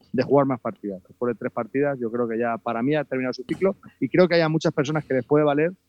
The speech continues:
por eso que os he dicho que tiene ciento setenta pájaros, en los que en función de cómo los combines entre ellos y dónde los pongas, pues van a hacer un montón de combos que te van a dar mucho más puntos.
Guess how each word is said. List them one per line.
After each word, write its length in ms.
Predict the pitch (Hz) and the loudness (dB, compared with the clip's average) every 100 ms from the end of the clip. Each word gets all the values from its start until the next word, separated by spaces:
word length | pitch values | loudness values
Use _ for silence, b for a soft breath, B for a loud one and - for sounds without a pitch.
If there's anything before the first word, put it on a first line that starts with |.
| _ - | _ -2
por 100 | 131 | 2
eso 100 | 151 | 4
que 80 | |
os 80 | 139 | 4
he 60 | 131 | 2
dicho 200 | 143 120 | 2 0
que 100 | 113 | -2
tiene 220 | 147 139 | 0 -2
ciento 240 | 123 147 156 | 0 0 0
setenta 360 | 151 151 147 | 2 2 2
pájaros, 480 | 131 160 156 170 208 _ _ _ _ | 0 0 2 0 -2 _ _ _ _
en 80 | 120 | 0
los 140 | 123 - | 0 0
que 160 | 120 - | -4 0
en 160 | 135 | -2
función 300 | 117 120 143 | -2 -2 0
de 100 | 151 | 2
cómo 200 | 151 156 | 2 4
los 160 | 151 143 | 4 4
combines 400 | 147 143 151 139 | 2 2 0 0
entre 280 | 143 131 151 | -2 0 2
ellos 200 | 143 120 | 2 0
y 60 | |
dónde 220 | 120 139 143 | -2 0 0
los 120 | 135 | 2
pongas, 360 | 160 160 180 - | 0 0 -2 -2
pues 140 | 127 | -2
van 80 | 131 | -2
a 60 | 135 | -4
hacer 120 | 135 | -4
un 60 | |
montón 300 | 135 135 139 | -4 -4 -6
de 80 | 139 | -4
combos 260 | 156 160 170 | -2 -2 -2
que 80 | 135 | -2
te 100 | 135 | -6
van 140 | 135 | -4
a 60 | 135 | -6
dar 160 | 135 | -6
mucho 240 | 131 127 127 | -8 -12 -10
más 160 | 117 | -10
puntos. 420 | - 143 - 101 | -4 -6 -4 -8